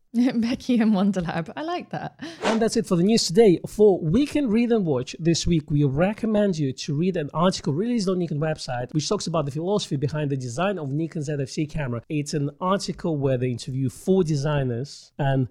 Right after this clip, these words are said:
Speaker 2: how they came to conclusion that this is design for Z F C full stop.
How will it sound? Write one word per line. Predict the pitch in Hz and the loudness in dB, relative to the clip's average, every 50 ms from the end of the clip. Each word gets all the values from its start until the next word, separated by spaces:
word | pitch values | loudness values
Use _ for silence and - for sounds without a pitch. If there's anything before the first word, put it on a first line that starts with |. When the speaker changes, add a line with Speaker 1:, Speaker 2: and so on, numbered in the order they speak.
| - _ | -4 _
Speaker 2:
how | _ - - 180 175 170 156 | _ -2 0 2 2 2 2
they | 147 151 | 0 -2
came | 147 - - - 180 160 147 135 123 | -2 -4 -4 -2 0 2 2 2 0
to | - 160 | -2 -6
conclusion | - - 139 127 - 156 139 135 117 120 120 120 | -4 -4 -4 -4 -2 -2 -2 0 0 -2 -2 -2
that | 127 120 113 120 120 | -2 -4 -4 -2 0
this | 143 143 143 - | 0 0 0 -2
is | 131 120 | -2 -2
design | 123 123 117 117 131 127 117 110 110 110 113 117 - _ _ | -2 -4 -2 -2 -2 -2 0 -2 -2 -4 -4 -6 -10 _ _
for | - - 135 117 | -6 -4 -2 0
Z | 117 120 113 113 | 2 2 0 0
F | 110 - | -2 -4
C | - - 120 107 | -6 -6 -6 -6
full | - - 127 120 113 | -4 -2 -2 -2 -2
stop. | - - - - 139 - | -6 -10 -12 -12 -12 -12